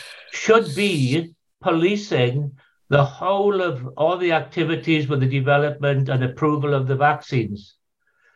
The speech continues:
these, um, M R N A vaccines and the adeno-, adenovirus vaccines. So he should be standing at arm's length from these companies who are looking to develop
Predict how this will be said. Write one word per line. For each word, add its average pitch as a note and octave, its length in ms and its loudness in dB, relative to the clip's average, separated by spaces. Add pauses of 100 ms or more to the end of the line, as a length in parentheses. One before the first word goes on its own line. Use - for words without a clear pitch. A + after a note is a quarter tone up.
(300)
these, C#3+ 460 0
um, C#3 400 0
M C#3+ 180 0
R C#3 120 2
N C3+ 100 2
A D3 120 2
vaccines C#3+ 600 0
and D3 180 4
the D3+ 60 -2
adeno-, C3+ 460 0
adenovirus A#2+ 540 0
vaccines. A#2 520 -4
So D3 380 0 (640)
he G#3+ 560 0
should F#3 420 -2
be D#3+ 140 -2
standing C#3+ 880 0 (100)
at - 240 0
arm's F3 400 0
length D#3+ 400 -2 (640)
from E3 240 0
these D#3 180 0
companies C#3+ 840 0 (260)
who D#3+ 280 -4
are D3+ 360 0
looking C#3 600 0
to D3+ 120 -2
develop D3 640 0